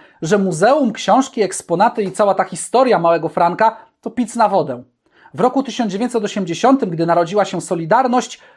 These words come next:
w muzeum pojawiła się pierwsza gablota, jeszcze skromna, trochę z boku, by nie rzucała się za mocno w oczy odwiedzającym muzeum towarzyszom radzieckim, ale i opowiadająca o historii dwudziestego piątego Pułku Piechoty Armii Krajowej. Kilkuset wówczas żyjących weteranów pułku przyjechało do muzeum, by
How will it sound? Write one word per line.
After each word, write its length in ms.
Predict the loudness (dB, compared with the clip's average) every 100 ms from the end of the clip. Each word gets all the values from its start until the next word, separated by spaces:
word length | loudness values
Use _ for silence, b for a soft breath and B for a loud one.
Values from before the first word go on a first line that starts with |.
| b
w 100 | -4
muzeum 360 | -2 2 2 2
pojawiła 400 | 0 0 2 -2
się 200 | -2 -4
pierwsza 380 | -2 -2 -2 -2
gablota, 560 | -2 0 0 -2 -8
jeszcze 340 | -6 -6 -2 -4
skromna, 540 | -2 0 2 0 -6
trochę 300 | -6 -4 -2
z 100 | -2
boku, 360 | 0 0 -2 -8
by 160 | -6
nie 120 | -4 -6
rzucała 320 | -2 0 0
się 140 | 0
za 120 | 0
mocno 380 | 0 -2 -2 -4 -4
w 160 | -8 0
oczy 400 | 0 2 -2 -2
odwiedzającym 720 | -4 -2 0 2 2 -2 -6
muzeum 260 | -2 0 0
towarzyszom 500 | 0 0 -2 -4 -2
radzieckim, 520 | -2 -2 -8 -8 -10 -2
ale 220 | 0 0
i 100 | 0
opowiadająca 1000 | -2 -2 0 2 4 4 4 4 2 -4 -4
o 60 | -8
historii 400 | -10 -2 -2 -2
dwudziestego 520 | -6 -8 -4 -2 -2
piątego 400 | -4 -6 -4 -4
Pułku 360 | -4 -6 -4 -6
Piechoty 440 | -4 -2 -4 -4
Armii 360 | 0 0 0 -4
Krajowej. 540 | -6 -8 -8 -14 -18
Kilkuset 580 | 0 2 2 0 0 0
wówczas 440 | 0 -2 0 -2 -2
żyjących 440 | -2 0 -2 -4
weteranów 480 | -2 0 2 0 -4
pułku 300 | -8 -6 -8
przyjechało 680 | -10 -8 -4 0 2 4 2
do 100 | 0
muzeum, 440 | -2 2 2 4
by 120 | 0